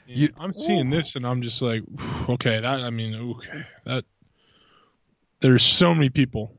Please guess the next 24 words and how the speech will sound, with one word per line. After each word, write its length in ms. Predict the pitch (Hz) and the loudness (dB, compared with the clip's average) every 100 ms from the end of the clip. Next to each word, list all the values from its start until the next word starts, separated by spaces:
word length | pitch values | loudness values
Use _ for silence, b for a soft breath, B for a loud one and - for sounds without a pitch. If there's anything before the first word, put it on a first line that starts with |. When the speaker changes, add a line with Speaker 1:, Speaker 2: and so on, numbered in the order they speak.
| _ | _
Speaker 2:
on 200 | - 131 | -4 -2
my, 400 | 123 117 113 110 101 _ _ _ _ _ _ _ | 0 2 0 -2 -8 _ _ _ _ _ _ _
not 280 | 151 131 123 | -4 0 2
a 160 | 113 117 _ _ | 2 -2 _ _
fucking 300 | 151 135 120 | -6 -4 -4
chance 340 | 110 127 113 123 | -2 -2 -2 -4
list, 320 | 110 - - _ _ - | -8 -10 -16 _ _ -4
but 160 | 127 - _ | -4 -4 _
too 140 | - 196 | 4 6
many 180 | 165 | 6
to 100 | 117 | 4
mention." 360 | 110 117 113 - _ _ _ _ | 0 -2 -4 -10 _ _ _ _
But 180 | 143 123 - b b b | 0 0 -2 b b b
looking 240 | 185 220 165 | 2 4 4
at 60 | |
these 120 | 135 156 | 2 2
conditions, 480 | 180 180 170 156 | 2 0 0 -2
like, 100 | 143 143 | 0 0
you 100 | 196 | 0
better 300 | 131 143 117 | 2 2 4
hit 180 | 123 | 2
it 40 | 113 | 2
good, 180 | 110 107 | 0 -2
man. 280 | 104 104 | -4 -6